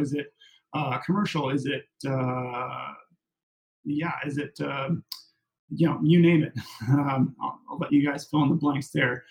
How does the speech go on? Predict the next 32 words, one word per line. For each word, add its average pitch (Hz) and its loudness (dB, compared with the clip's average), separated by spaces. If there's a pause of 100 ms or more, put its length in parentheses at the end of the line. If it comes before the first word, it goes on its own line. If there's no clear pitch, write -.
(240)
Um, 147 4
or 147 2
you 147 2
can 139 2
do 135 2
size, 151 0
you - -18
can - 0
do 143 2
location. 180 0 (420)
Um, 135 4 (580)
however, 175 0 (100)
whatever 185 2
data 165 2 (120)
you 156 4
think 160 2 (120)
that 143 -6
you'll 160 2 (220)
want 147 0 (120)
to - -8
use 143 4
in 139 2
order 143 0 (120)
to 139 4
segment 156 4
and 143 0
market 147 -2 (100)
to 151 0
these 151 4
new 156 6
email 160 2
subscribers - -4